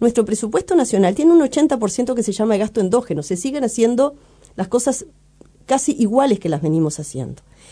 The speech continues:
Entonces, de esta manera, es como un piloto de reforma del Estado, tanto que decimos de la reforma del Estado.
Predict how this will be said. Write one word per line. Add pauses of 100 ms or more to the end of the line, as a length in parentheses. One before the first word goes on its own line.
Entonces,
de
esta
manera,
es
como
un
piloto
de
reforma
del
Estado,
tanto
que
decimos
de
la
reforma
del
Estado.